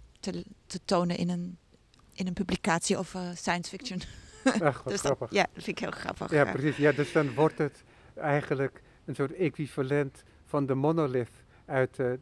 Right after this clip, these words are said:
Speaker 2: two thousand one, A Space Odyssey.
Speaker 1: Nee, ja,
Speaker 2: Hè?
Speaker 1: zoiets,
Speaker 2: Dat
Speaker 1: ja,
Speaker 2: je
Speaker 1: precies.
Speaker 2: dan die abstracte figuur, een soort, eh, glanzende versie van een enorm sculptuur van, eh, Serra, die daar opeens in,
Speaker 1: Ja.
Speaker 2: ja, woestijngrond is er dan, eh,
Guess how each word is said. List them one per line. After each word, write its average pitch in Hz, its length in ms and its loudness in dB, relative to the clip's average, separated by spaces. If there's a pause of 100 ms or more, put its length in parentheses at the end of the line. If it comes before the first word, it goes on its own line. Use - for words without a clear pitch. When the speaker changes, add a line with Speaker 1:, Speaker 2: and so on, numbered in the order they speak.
Speaker 2:
two 147 160 -2
thousand 123 380 0
one, 139 140 2
A - 40 -4
Space 160 400 -2
Odyssey. 117 480 -4
Speaker 1:
Nee, 220 140 2
ja, 208 120 6
Speaker 2:
Hè? 170 100 4
Speaker 1:
zoiets, 220 400 2
Speaker 2:
Dat 143 140 2
Speaker 1:
ja, 214 160 2
Speaker 2:
je 131 220 0
Speaker 1:
precies. 135 260 -10
Speaker 2:
dan 143 200 2 (240)
die 131 220 -6
abstracte 139 800 -4 (280)
figuur, 143 720 0 (180)
een 131 160 0
soort, 123 340 0
eh, 110 180 -2 (360)
glanzende 143 840 4
versie 143 540 2 (260)
van 131 220 2
een 127 120 2
enorm 131 420 4
sculptuur 123 640 0
van, 117 380 0
eh, 113 160 2
Serra, 123 420 4 (360)
die 131 180 0
daar 117 260 6
opeens 117 440 0 (100)
in, 113 200 0
Speaker 1:
Ja. 175 160 -4 (160)
Speaker 2:
ja, 107 160 2
woestijngrond 110 760 0
is 120 140 2
er 120 80 0
dan, 107 280 4
eh, 107 100 0